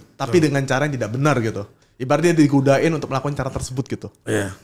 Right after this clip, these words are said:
Speaker 2: makanya itu pesannya adalah apa yang kita lakukan tidak didasari oleh kebenaran,
Speaker 1: Iya.
Speaker 2: akan mendatangkan malapetaka di kemudian hari.
Speaker 1: Malapetaka.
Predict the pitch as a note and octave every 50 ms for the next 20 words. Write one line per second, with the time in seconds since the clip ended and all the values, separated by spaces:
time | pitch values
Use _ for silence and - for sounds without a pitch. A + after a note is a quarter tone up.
0 | _ _ - B2+ A#2 C3 D3+ D#3+ D3+ D#3 C#3+ A#2 G#2+ - - B2+ G#2+ B2+ B2 C3+
1 | D3 C3+ A2+ G#2 A2 C3+ C#3+ - - _ _ _ _ _ _ _ _ _ - B2
2 | A2 - D3+ D3+ D3+ C#3 C3 A#2+ - B2 A2+ - - A2+ G#2+ G2+ G2+ G2+ G2+ G2+
3 | G2+ - - - - A2+ A2+ - - B2+ - - - G#2+ G#2 G#2 G#2 G#2 A2 -
4 | _ - B2 A#2 A#2+ A2+ A2+ A2 A2 G#2+ - - A2 G#2+ A2 A2 G#2+ G#2 G#2 G2+
5 | A#2 A2 G#2 G#2+ G#2 G#2 G2 G2 G2 G2 F#2 G2 A#2 - _ _ - B2 A2+ -
6 | - - _ _ - - E3+ E3+ D3+ B2+ A#2+ - - A2 C3 C3 A#2+ A2 A2 G#2+
7 | A#2 G#2 A2+ A2 - A#2 G#2+ A2 G2+ A2 G#2 G#2 G#2 G#2+ G#2 G2+ G#2 A2 G2+ G2
8 | F#2+ F2+ G2 G#2 G#2+ - G2+ - - G2 - G#2 G2+ -